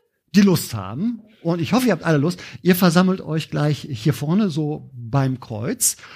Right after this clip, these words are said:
Und wir alle anderen, wir schieben hier mal gerade die, die, die Stühle beiseite, hier so, so wie das Rote Meer geteilt wurde, ja. Stellen uns hier rechts und links hin.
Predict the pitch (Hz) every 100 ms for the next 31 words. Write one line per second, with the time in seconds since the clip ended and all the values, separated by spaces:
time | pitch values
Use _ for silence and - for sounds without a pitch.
0 | - - 196 165 240 262 233 254 233 302
1 | 269 151 269 311 - - _ - 170 -
2 | 262 277 254 233 226 214 190 208 247 220
3 | 170 151 160 147 147 - 170 196 247 233
4 | 220 226 233 277 277 208 160 135 - 131
5 | - - - - - 117 160 151 170 160
6 | - 151 170 160 170 156 156 151 175 180
7 | 214 226 294 294 _ - 131 202 247 -
8 | - - - - - - - 202 277 330
9 | 269 269 254 208 214 262 - 202 208 190
10 | 190 175 - 170 180 311